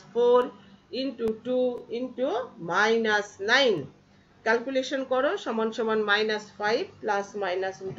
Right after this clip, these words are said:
over twenty five plus seventy two divided by four। সমান সমান কি হলো তাহলে? মাইনাস ফাইভ plus minus root over ninety seven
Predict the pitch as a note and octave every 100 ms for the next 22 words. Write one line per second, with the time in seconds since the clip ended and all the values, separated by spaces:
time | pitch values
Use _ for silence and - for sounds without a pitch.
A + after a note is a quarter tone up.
0 | G3 G3 F#3+ - - - _ A#3+ B3+ C4
1 | C4+ B3 A#3+ B3 - G#3 G3+ - A#3+ C4
2 | A3+ A#3 - C4+ C#4 C#4+ - E3+ A3 B3
3 | A3+ G#3+ G#3 G3+ G3 C4 A#3 F3 - -
4 | _ _ _ _ _ - _ _ _ _
5 | _ _ _ - _ - G#3 A#3+ C4 B3+
6 | C4 C4 C#4 C4 C4 C4+ B3+ G#3 A3+ B3
7 | B3 - A#3 C4 B3 G#3+ G#3+ G#3 G#3 G3+
8 | G3 - - - _ _ _ F3+ A3 A3+
9 | A3 G3+ F#3+ F3+ G3 G3+ A#3+ A#3 A#3 C4